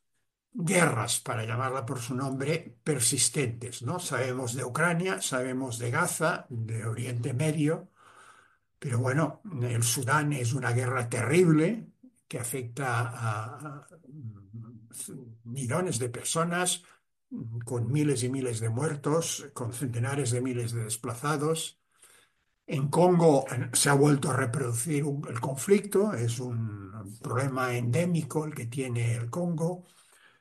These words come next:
Eh, sigue la guerra civil en el Yemen, es decir, hay muchos puntos,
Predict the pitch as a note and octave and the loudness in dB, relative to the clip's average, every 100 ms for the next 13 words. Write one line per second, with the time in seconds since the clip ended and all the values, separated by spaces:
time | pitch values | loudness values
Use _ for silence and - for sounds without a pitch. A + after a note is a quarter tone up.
0 | _ D3 B2 F#3 F3 E3 C#3+ D3 D3 B2 | _ -2 2 4 6 6 4 2 2 0
1 | C#3+ C3+ C3+ B2+ B2+ B2+ D#3+ D#3+ D#3+ F#3 | 0 2 0 0 -2 0 2 4 2 0
2 | - A#2+ - E3 D#3+ D#3 C3+ D3+ G#3 - | -2 -2 0 0 2 4 6 8 8 6
3 | F3 - - E3+ D#3+ E3 D#3 - - - | 2 0 2 4 4 6 4 4 -2 -8